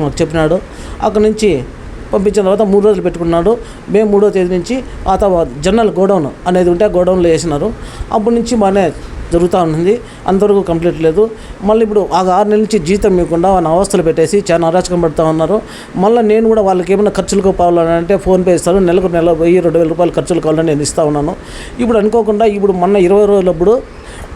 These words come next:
గోడౌన్లో స్టాక్ పోయిందనేసి ఎవరు ఎత్తుకొని వెళ్ళిపోయినారు. మీరు వాచ్‌మెన్ కూడా మీరు ఏం చేస్తున్నారని చెప్పేసి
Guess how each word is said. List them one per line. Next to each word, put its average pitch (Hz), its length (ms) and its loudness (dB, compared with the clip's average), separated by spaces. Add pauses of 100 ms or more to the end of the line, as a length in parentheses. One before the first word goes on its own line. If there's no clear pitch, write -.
(160)
గోడౌన్లో 220 440 2
స్టాక్ 196 320 -2
పోయిందనేసి 175 540 2 (720)
ఎవరు 214 160 4
ఎత్తుకొని 214 300 0
వెళ్ళిపోయినారు. 185 500 2 (280)
మీరు 208 140 2
వాచ్‌మెన్ 190 340 2
కూడా 202 140 2
మీరు 190 200 2
ఏం 208 180 4
చేస్తున్నారని 175 460 0
చెప్పేసి 175 340 -2